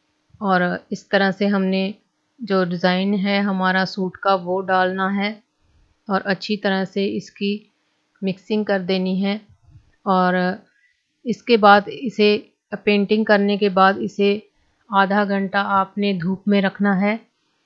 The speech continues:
ताकि जो ये कलर हैं वो अच्छी तरह से सूख जाएं। और उसके बाद हम इस पे पॉलिश करेंगे। और जो भी आपने डिज़ाइन बनाना है उसके सूखने के बाद आप इस पर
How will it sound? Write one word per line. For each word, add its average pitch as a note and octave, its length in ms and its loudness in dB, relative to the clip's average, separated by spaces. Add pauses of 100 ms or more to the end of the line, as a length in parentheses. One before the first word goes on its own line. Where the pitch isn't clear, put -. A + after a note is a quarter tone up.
(160)
ताकि G3+ 560 0
जो G3+ 200 2
ये G3+ 200 4
कलर G3 360 0
हैं G#3 480 0
वो G#3 100 4
अच्छी G#3+ 400 -2
तरह G3 240 0
से F#3+ 140 -10
सूख F#3 380 -8
जाएं। G#3 280 0 (560)
और G3+ 640 -2 (380)
उसके A#3 340 -2
बाद G3+ 300 6
हम G#3+ 240 -2
इस G3 180 -6
पे G#3 160 -2
पॉलिश F#3 420 -2
करेंगे। F#3+ 580 -4 (1300)
और F#3 220 -2
जो F#3+ 240 -2
भी A3 140 0
आपने G#3 340 0
डिज़ाइन F#3+ 520 0
बनाना F3+ 340 2
है G3 200 -2
उसके G3+ 540 -6 (280)
सूखने G#3 500 0
के G#3+ 120 -2
बाद F#3 360 4
आप F#3+ 420 2
इस G3 140 -12
पर G3 440 -4